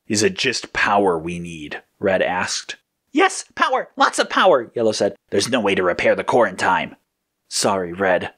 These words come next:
Blue said over the comm. "It seemed like a good idea at the time." "No time to talk.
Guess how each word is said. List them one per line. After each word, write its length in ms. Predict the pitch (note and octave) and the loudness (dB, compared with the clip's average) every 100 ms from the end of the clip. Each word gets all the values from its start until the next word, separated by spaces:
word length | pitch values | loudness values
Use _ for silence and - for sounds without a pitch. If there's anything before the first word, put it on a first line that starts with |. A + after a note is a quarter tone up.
| _ | _
Blue 200 | - G2 | 0 0
said 220 | F#2 F#2+ F#2+ | 2 0 0
over 160 | F#2 | 0
the 80 | F#2+ | -2
comm. 360 | - G2 F#2+ A2 _ _ - | -2 0 0 -2 _ _ -6
"It 140 | G#2+ | -2
seemed 300 | - E3 B2 | 2 2 2
like 200 | A2+ G#2+ | 0 0
a 60 | G2+ | 0
good 160 | A#2 | 2
idea 320 | A2 G2 G#2+ G2+ | 2 2 0 0
at 80 | |
the 80 | G#2 | -2
time." 480 | - A#2 G2+ F#2 G2+ - _ _ _ | -2 0 0 -2 -6 -12 _ _ _
"No 160 | C3+ F#3+ | 0 0
time 240 | F#3 F3 | 2 -2
to 80 | B2+ | -2
talk. 400 | G#2+ A2+ D2+ - | -2 -2 -2 -6